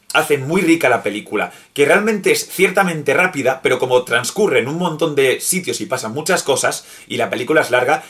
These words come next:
realmente no se hace ni rápida ni corta. Es de una longitud cojonuda, no te vas a aburrir y vas a ver un montón de cosas desde muchos puntos de vista.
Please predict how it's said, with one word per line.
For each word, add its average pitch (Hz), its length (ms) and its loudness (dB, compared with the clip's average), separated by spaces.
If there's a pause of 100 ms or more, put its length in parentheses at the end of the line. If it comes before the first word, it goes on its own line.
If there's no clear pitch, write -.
realmente 156 400 0
no 151 120 0
se 147 100 0
hace 135 300 -2
ni 143 320 -2
rápida 185 500 2
ni 139 160 -8
corta. - 460 -2 (240)
Es 143 160 2
de 143 80 4
una 131 100 2
longitud 127 540 0 (180)
cojonuda, 127 600 0
no 147 280 -4
te 135 80 0
vas 107 220 2
a - 20 2
aburrir 185 400 4 (380)
y 139 100 -2
vas 127 160 2
a 135 60 0
ver 131 120 0
un 135 80 -2
montón 120 300 -4
de 127 80 -4
cosas 131 240 -4
desde 101 200 -6
muchos 143 340 -4
puntos 95 360 -10
de 90 100 -8
vista. - 340 -10